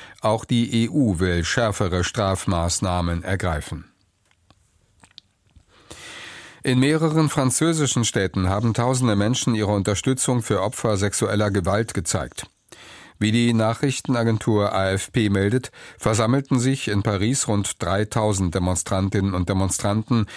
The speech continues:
auf dem Place de la République. Sie riefen dabei Sätze wie „Wir sind alle Giselle“. Auch in Rennes und Marseille gab es Demonstrationen. Anlass ist ein Prozess in Avignon. Dort steht ein Mann vor Gericht,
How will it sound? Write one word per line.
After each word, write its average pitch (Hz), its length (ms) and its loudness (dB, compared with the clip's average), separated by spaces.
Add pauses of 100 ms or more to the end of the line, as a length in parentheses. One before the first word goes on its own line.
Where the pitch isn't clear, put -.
(200)
auf 101 240 -2
dem 98 240 0
Place 95 280 0
de 101 120 0
la 95 80 0
République. 95 580 -2 (680)
Sie 117 180 2
riefen 131 380 0
dabei 113 240 2
Sätze 110 400 0
wie 98 420 -2
„Wir 107 340 2
sind 104 360 0
alle 98 340 2
Giselle“. 90 540 0 (640)
Auch 90 160 0
in 98 100 2
Rennes 117 300 2
und 113 120 -2
Marseille 107 480 0
gab 85 220 -4
es 87 140 -4
Demonstrationen. 92 960 -2 (1120)
Anlass 131 500 2
ist 135 220 -4
ein 117 240 0
Prozess 120 440 0
in 107 140 0
Avignon. 95 600 0 (480)
Dort 104 200 2
steht 120 260 -2
ein 101 160 2
Mann 107 260 2
vor 117 180 2
Gericht, 107 420 0